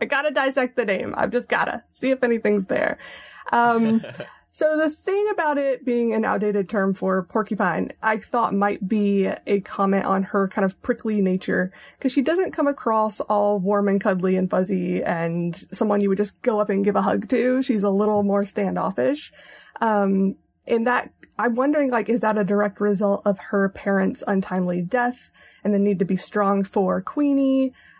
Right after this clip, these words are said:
Speaker 1: Um, 'cause she obviously contains a great wealth of love and compassion. We see that with her interactions with Credence and with Newt, et cetera. But she seems to only show that side of her to those that she really trusts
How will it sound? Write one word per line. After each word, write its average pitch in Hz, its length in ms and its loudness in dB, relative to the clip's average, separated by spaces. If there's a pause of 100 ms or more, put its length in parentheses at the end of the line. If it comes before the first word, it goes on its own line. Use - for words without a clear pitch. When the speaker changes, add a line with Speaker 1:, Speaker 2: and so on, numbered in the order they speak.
(120)
Speaker 1:
Um, 196 360 2
'cause 208 140 0
she 254 200 0
obviously 233 640 0
contains 220 520 0
a 202 80 2
great 190 240 0
wealth 185 180 0
of 175 140 -2
love 185 220 2
and 185 100 0
compassion. 185 760 -4
We 202 120 -2
see 196 220 -2
that 185 220 0
with 196 140 -2
her 190 100 0
interactions 185 640 0
with 180 160 -6
Credence 180 560 -2
and 190 140 -2
with 180 160 -4
Newt, 175 420 -2
et 190 160 -6
cetera. - 400 0 (420)
But 208 460 2
she 240 120 0
seems 277 300 2
to 269 80 2
only 240 220 2
show 202 260 0
that 202 320 0
side 190 300 0
of 202 120 2
her 220 240 0
to - 120 -4
those 196 280 2
that - 140 -2
she 196 180 -2
really 185 260 2
trusts - 760 -4